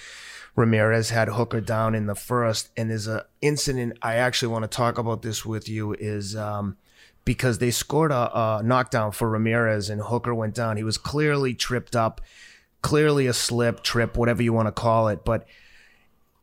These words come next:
it leaves room for the debate for a ringside,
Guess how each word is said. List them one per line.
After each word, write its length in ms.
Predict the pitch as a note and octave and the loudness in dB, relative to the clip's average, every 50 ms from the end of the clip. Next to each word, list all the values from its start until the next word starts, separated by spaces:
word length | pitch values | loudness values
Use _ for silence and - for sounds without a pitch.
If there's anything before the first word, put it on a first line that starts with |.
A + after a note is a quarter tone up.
| _ - | _ 0
it 160 | D3 C#3 - | 0 2 2
leaves 540 | C#3 E3 F#3+ G#3 A3 G3 F3 - - - _ _ _ | 2 2 4 4 4 2 2 -2 -4 -4 _ _ _
room 280 | - C3+ D#3 E3 E3+ E3 | 0 2 4 4 6 6
for 160 | C3+ - C#3+ | 6 4 6
the 100 | B2 C3+ | 4 2
debate 580 | B2 A2+ B2+ A2+ F#2+ - C3 C3 C3+ B2+ - - | 2 2 -2 -4 2 4 4 4 4 0 -2 -4
for 280 | - - B2 A#2 A#2 | -2 0 0 2 0
a 40 | A2+ | 0
ringside, 880 | A#2 A#2+ B2 B2+ C3+ C#3 B2+ - - C3 A#2+ A#2+ A#2+ A#2+ A#2+ A2 - | 0 -2 0 0 0 0 0 0 -2 0 0 0 2 0 0 -2 -6